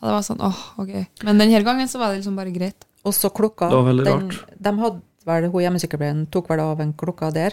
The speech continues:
Speaker 2: slik at
Speaker 3: Mm.
Speaker 2: Den tok du senere en dag på deg, Zacharias.
Speaker 3: Jeg har den, det er den her.
Speaker 2: Ja, den, ja, men det som var litt sånn, hva skal jeg si? Eh,
Speaker 3: Jeg så på pulsen.
Speaker 2: Ja,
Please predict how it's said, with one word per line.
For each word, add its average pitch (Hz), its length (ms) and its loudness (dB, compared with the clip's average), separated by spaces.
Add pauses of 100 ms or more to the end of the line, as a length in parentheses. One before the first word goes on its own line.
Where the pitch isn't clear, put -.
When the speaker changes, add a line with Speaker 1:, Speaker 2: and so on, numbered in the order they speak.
(180)
Speaker 2:
slik - 220 -6
at 175 120 -2 (380)
Speaker 3:
Mm. 120 60 -10
Speaker 2:
Den 110 220 -2
tok 175 260 -8
du 151 380 -2
senere 151 600 -2
en 170 120 0
dag 202 200 0
på 220 80 0
deg, 202 200 2
Zacharias. 208 520 0
Speaker 3:
Jeg 147 100 -2
har 143 180 4
den, 120 140 -4
det 135 100 0
er 131 40 0
den 123 160 -2
her. 139 160 -4
Speaker 2:
Ja, 214 140 2
den, 196 300 -4
ja, 220 200 2 (160)
men 214 320 2 (260)
det 202 180 4
som 190 160 -4
var 180 120 -6
litt 180 160 -8
sånn, 180 240 0 (300)
hva 208 100 2
skal 208 140 0
jeg - 20 -6
si? 208 160 0 (640)
Eh, 190 340 2
Speaker 3:
Jeg - 60 2
så 131 200 6
på 120 120 2
pulsen. 120 540 -2
Speaker 2:
Ja, 247 200 0